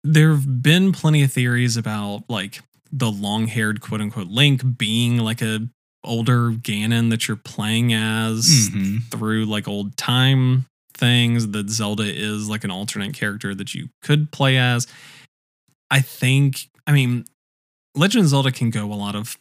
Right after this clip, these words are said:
Speaker 1: places, and it's possible that it could hit on time travel. It could hit on all of these things, and you could have, like, a very, like, winding, bendy story, or it could be very classic and just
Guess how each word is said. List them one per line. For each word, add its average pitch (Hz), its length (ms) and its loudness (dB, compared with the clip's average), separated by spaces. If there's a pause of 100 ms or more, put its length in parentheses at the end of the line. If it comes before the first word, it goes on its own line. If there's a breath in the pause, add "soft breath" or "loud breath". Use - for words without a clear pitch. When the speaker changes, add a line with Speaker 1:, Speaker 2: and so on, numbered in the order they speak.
(120)
Speaker 1:
places, 160 640 -2
and 113 460 0
it's 123 200 -2
possible 113 480 -4
that 117 120 0
it 101 80 -8
could 104 180 -6
hit 123 240 0 (180)
on 120 300 0
time 139 220 2
travel. 101 360 -2
It 92 100 -10
could 110 180 -4
hit 127 240 0
on 117 160 0
all 95 240 -6
of 98 100 -6
these 98 220 -4
things, 101 300 -6
and 107 80 -4
you 107 100 -4
could 117 260 -6
have, 110 260 -4
like, 104 180 -8
a 110 80 -2
very, 107 680 -2 (720)
like, 104 260 -6 (280)
winding, 104 920 -2 (100)
bendy 104 420 -2
story, 110 960 -2 (360)
or 175 160 0
it 233 80 -8
could 202 180 0
be 220 100 4
very 151 280 0
classic - 680 -4 (100)
and 120 160 2
just 120 320 0